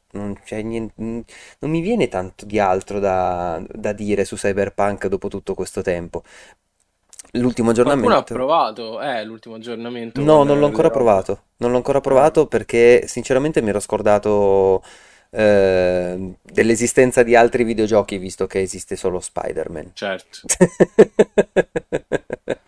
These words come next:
Speaker 1: Eh, però Cyberpunk è l'ultimo che mi ha fatto quell'effetto lì, tanto per dire.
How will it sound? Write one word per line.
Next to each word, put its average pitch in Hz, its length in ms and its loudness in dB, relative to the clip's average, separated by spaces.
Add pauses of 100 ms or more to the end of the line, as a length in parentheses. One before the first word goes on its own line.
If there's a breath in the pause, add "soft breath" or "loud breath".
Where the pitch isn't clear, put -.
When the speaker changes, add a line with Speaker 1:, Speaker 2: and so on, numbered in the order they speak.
(420 loud breath)
Speaker 1:
Eh, 117 460 8
però 190 220 10
Cyberpunk 139 560 4
è 120 40 0
l'ultimo 113 360 -2
che 107 120 -2
mi 104 60 0
ha 98 60 0
fatto 104 280 0
quell'effetto 101 460 -4
lì, 101 180 0
tanto 98 260 -4
per 101 180 0
dire. 92 280 -4